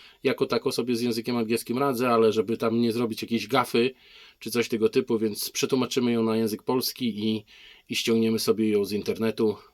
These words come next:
e, wydrukujemy i będziemy mieli, e, no, co będziemy mieli? No, będziemy mieli sobie instrukcję obsługi, tak? I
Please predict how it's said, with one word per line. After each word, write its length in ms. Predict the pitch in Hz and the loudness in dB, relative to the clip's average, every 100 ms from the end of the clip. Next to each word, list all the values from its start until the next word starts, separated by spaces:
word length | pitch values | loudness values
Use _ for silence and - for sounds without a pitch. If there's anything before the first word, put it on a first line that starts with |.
| _ - | _ -10
e, 380 | 104 101 101 95 | -6 -6 -6 -4
wydrukujemy 680 | 123 117 120 120 117 110 | -4 -4 0 2 4 4
i 60 | 107 | 0
będziemy 340 | 110 104 107 | -4 -2 -2
mieli, 360 | 107 104 104 101 _ - - _ 92 | -2 -2 -4 -8 _ -20 -20 _ -12
e, 60 | 98 98 98 98 98 95 92 90 | -8 -4 -4 -6 -6 -8 -8 -10
no, 200 | 107 110 110 110 104 101 - - - - - - - _ - | -8 -8 -6 -8 -8 -14 -16 -20 -20 -20 -20 -20 -20 _ -6
co 100 | 92 | -2
będziemy 320 | 95 92 95 | -2 -2 -2
mieli? 240 | 95 95 | -2 -2
No, 100 | 135 | -4
będziemy 320 | 160 185 220 | -4 0 2
mieli 260 | 208 123 139 | 2 2 0
sobie 260 | 139 139 147 | -4 -4 -2
instrukcję 380 | - 135 - | -4 -6 -4
obsługi, 360 | 151 - 104 98 | -4 -2 -4 -4
tak? 260 | 113 110 117 | -6 -8 -4
I 180 | 110 | -6